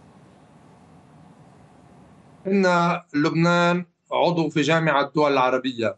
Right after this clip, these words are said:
ولبنان في خلال مؤتمر قمة بيروت،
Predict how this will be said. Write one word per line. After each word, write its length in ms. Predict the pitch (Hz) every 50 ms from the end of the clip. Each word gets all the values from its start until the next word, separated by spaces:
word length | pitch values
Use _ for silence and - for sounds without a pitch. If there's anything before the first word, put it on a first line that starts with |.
| _ -
ولبنان 720 | 135 143 151 160 151 156 160 165 170 170 165 170 175 170 - _ _ _ _ _ _
في 280 | _ - 190 160 156 151
خلال 380 | - - 151 156 165 170 160
مؤتمر 640 | 160 160 180 - 170 - 151 147 151 147 139 135 135
قمة 440 | 131 - 180 175 170 165 156 - -
بيروت، 500 | 143 139 143 143 143 156 151 151 156 151